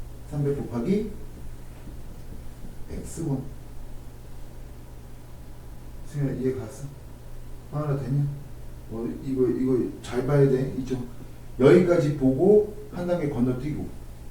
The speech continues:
육 미터에 백이십 그램이니까 최소 단위 일 미터에 이십 그램으로 바꿔주고. 이해 갔어요? 그 다음에 여기도 어떻게, 원래는 어떻게, 어떻게 하면 돼? 일 그램당 얼마야?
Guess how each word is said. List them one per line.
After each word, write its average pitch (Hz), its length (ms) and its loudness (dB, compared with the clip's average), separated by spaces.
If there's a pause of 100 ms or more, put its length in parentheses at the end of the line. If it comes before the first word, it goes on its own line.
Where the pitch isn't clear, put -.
(1700)
육 143 220 8
미터에 185 500 6
백이십 139 340 4
그램이니까 123 400 4
최소 175 300 -2
단위 135 240 2
일 160 140 2
미터에 135 400 4
이십 139 280 0
그램으로 120 320 0
바꿔주고. 95 420 -6 (1800)
이해 113 120 -4
갔어요? 135 320 -4 (1080)
그 - 60 -10
다음에 139 180 10
여기도 135 320 8
어떻게, - 320 0
원래는 135 420 8
어떻게, 123 240 2
어떻게 131 300 4
하면 120 140 4
돼? 101 100 2
일 220 140 6
그램당 151 360 4
얼마야? 101 320 -2